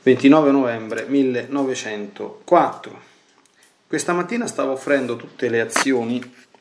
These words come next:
dell'umanità di nostro Signore per riparare tante nostre azioni fatte con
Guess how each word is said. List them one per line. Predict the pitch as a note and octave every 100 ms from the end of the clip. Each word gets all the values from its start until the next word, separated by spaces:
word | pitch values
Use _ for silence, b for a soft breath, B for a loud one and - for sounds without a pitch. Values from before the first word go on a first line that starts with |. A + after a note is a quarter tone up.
| _ -
dell'umanità | B2+ B2 B2+ C3+ C#3 D3+
di | A#2+
nostro | A#2 - A#2
Signore | E3 A3+ A3 G#3 G#3 G#2 - _ B B B B B B B
per | C#3 C3+
riparare | D#3 E3 C#3+ B2+
tante | D#3 - C3
nostre | C3+ C3 - - G#2+ G2+ -
azioni | C#3 - - G3 F#3 D3+ B2 - _ _ _ _ _ _ _ _ _ _ B B B B B
fatte | - C#3+ C#3 - B2+ -
con | - C#3 C3 B2 A#2+